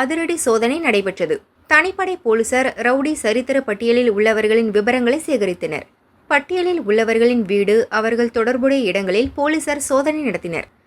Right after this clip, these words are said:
அதில் அவர்களுக்கு தொடர்பு இல்லாத இருநூற்று ஐம்பத்தி எட்டு சொத்து ஆவணங்கள், அறுபத்தி எட்டு வங்கி கணக்கு புத்தகங்கள், எழுபத்தைந்து ப்ரோ நோட்டுகள், எண்பத்தி இரண்டு நிரப்பப்படாத வங்கி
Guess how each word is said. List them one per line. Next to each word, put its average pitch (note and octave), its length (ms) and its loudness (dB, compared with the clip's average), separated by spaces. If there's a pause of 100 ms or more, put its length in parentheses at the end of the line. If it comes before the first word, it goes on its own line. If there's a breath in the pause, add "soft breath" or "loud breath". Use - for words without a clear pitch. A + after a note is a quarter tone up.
(140)
அதில் C4 280 2
அவர்களுக்கு B3 440 2 (100)
தொடர்பு C4 380 -2
இல்லாத A3+ 260 0 (180)
இருநூற்று C#4 420 -4
ஐம்பத்தி A3+ 340 -2
எட்டு A3 200 -4
சொத்து A3+ 300 -2
ஆவணங்கள், E3+ 420 -2 (320 soft breath)
அறுபத்தி D#4+ 420 -2
எட்டு A3+ 160 -2 (100)
வங்கி A3+ 300 0
கணக்கு A#3 320 -2
புத்தகங்கள், E3 480 -2 (340 soft breath)
எழுபத்தைந்து D4+ 500 0 (100)
ப்ரோ A#3+ 140 4 (100)
நோட்டுகள், F#3 360 -2 (340)
எண்பத்தி D#4+ 380 -2
இரண்டு B3+ 220 0 (100)
நிரப்பப்படாத B3+ 680 -2
வங்கி B3+ 220 -2